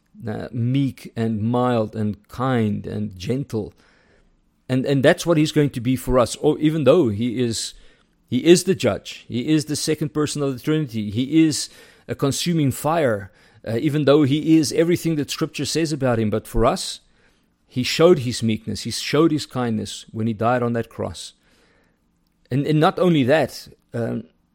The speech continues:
he showed his meekness and kindness towards us when he saved us.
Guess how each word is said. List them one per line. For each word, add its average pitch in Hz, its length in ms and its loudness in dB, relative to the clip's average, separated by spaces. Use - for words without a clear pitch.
he 139 140 -4
showed 170 340 4
his 147 180 -2
meekness 147 380 -2
and 127 120 -6
kindness 143 380 -4
towards 135 480 -2
us 120 240 -4
when 135 180 0
he 123 140 -2
saved 147 440 -2
us. - 380 -12